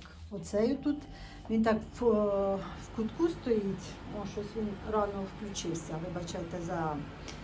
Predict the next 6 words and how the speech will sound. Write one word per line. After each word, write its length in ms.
е, 80
цей 300
шум. 180
Він 160
так 180
в 40